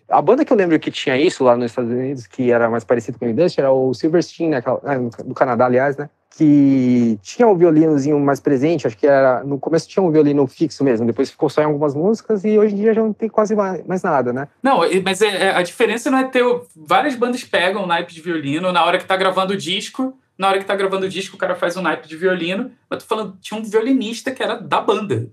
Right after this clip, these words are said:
Speaker 2: tipo, o cara tocava, a pessoa tocava na banda e se tivesse show, ia tá um, uma pessoa tocando violino em cima do palco, tipo, de fato isso era inovador na época, e eu lembro disso,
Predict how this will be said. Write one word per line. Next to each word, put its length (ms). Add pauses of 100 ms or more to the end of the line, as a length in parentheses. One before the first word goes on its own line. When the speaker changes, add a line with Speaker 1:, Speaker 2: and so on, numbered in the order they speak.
(120)
Speaker 2:
tipo, 280
o 160
cara 220
tocava, 640
a 100
pessoa 320
tocava 340
na 80
banda 360
e 20
se 80
tivesse 300
show, 400 (180)
ia 180
tá 140
um, 160
uma 240
pessoa 260
tocando 280
violino 340
em 40
cima 180
do 100
palco, 420
tipo, 460
de 140
fato 320
isso 200
era 200 (280)
inovador 520
na 80
época, 260
e 80
eu 100
lembro 300
disso, 400